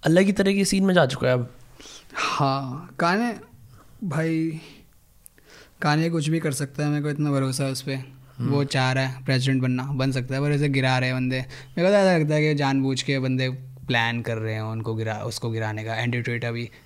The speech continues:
Speaker 2: एंड्रयू टेट
Speaker 1: देखा, सारा
Speaker 2: बस
Speaker 1: कुछ
Speaker 2: वो
Speaker 1: देखा।
Speaker 2: हो गया, उसको भी मेरे को ऐसा लगता है कि भाई वो प्लान्ड है,
Speaker 1: हमें पता
Speaker 2: pre-planned।
Speaker 1: नहीं है, but कि उसका क्या सीन था। उसकी एक्स गर्लफ्रेंड ने बयान दिया है कि एकदम निर्दोष है। अम, बहुत मुश्किल है बताना exactly, because मैंने बहुत सारी ऐसी थ्रेड्स पढ़ी जिसके अंदर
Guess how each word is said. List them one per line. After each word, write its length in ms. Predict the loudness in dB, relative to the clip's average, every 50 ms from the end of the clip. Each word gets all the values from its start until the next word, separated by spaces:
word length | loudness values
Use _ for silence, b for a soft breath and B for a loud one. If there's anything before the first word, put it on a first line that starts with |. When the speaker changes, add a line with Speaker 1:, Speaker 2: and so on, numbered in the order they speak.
| b -2
Speaker 2:
एंड्रयू 200 | 0 0 2 2
टेट 300 | 2 0 0 -2 -4 -10 -18 -20 -20 -12 -6 -4
Speaker 1:
देखा, 480 | 0 0 0 2 2 2 2 2 0 -2
सारा 200 | 0 2 4 4
Speaker 2:
बस 100 | 4 4
Speaker 1:
कुछ 80 | 4 2
Speaker 2:
वो 60 | 2
Speaker 1:
देखा। 260 | 2 2 2 2 2
Speaker 2:
हो 160 | 2 0 0
गया, 260 | 0 -2 -2 -4 -4 -8 b b b -2
उसको 280 | 0 0 0 2 2
भी 60 | 2
मेरे 120 | 2 2 2
को 60 | 0
ऐसा 120 | 0 0
लगता 260 | -2 -2 -4 -4 -4 -2
है 80 | -2
कि 120 | -2 -2 -2
भाई 220 | -2 -4 -4 -4
वो 160 | -4 -4 -6
प्लान्ड 840 | -6 -10 -12 -10 -4 0 0 2 2 4 2 2 2 2 4 4 6
है, 60 | 8
Speaker 1:
हमें 140 | 8 10 10
पता 240 | 10 10 10 10
Speaker 2:
pre-planned। 80 | 10 10
Speaker 1:
नहीं 120 | 10 8
है, 100 | 8 8
but 300 | 8 8 8 6 6 4
कि 200 | 4 6 6 6
उसका 260 | 6 6 4 4 4 6
क्या 180 | 8 8 8
सीन 280 | 8 6 4 2 4 4
था। 60 | 4
उसकी 180 | 4 6 6 6
एक्स 140 | 6 6 6
गर्लफ्रेंड 280 | 6 6 6 6 6
ने 80 | 6 6
बयान 300 | 8 8 8 8 6 6
दिया 180 | 6 6 6 6
है 60 | 6
कि 140 | 6 6 6
एकदम 260 | 4 4 4 4 4
निर्दोष 480 | 4 4 4 4 4 2 2 2 2
है। 80 | 2 0 0 -2 -8 -10 -8 -8 -8 -8 -10 -6 -2 2
अम, 360 | 4 4 4 4 2 0 -4 -10 -14 -18 -20 -20 -20 -20 -20 -20 -20 -20 -20 -20 -20 -20 -20 -20 -20 -20 -20 -20 -20 -20 -20 -20 -12 -4 2
बहुत 180 | 4 4 6
मुश्किल 300 | 6 4 4 4 6 6
है 60 | 6 6
बताना 320 | 6 4 2 2 2 0
exactly, 400 | 0 -2 -2 -4 -4 -2 -2 0
because 220 | 2 2 4 4
मैंने 160 | 2 2 2 4
बहुत 180 | 2 2 4
सारी 120 | 4 4 6
ऐसी 140 | 6 4
थ्रेड्स 240 | 4 4 4 4 4
पढ़ी 160 | 4 2 4
जिसके 220 | 2 2 2 2 4
अंदर 200 | 6 4 4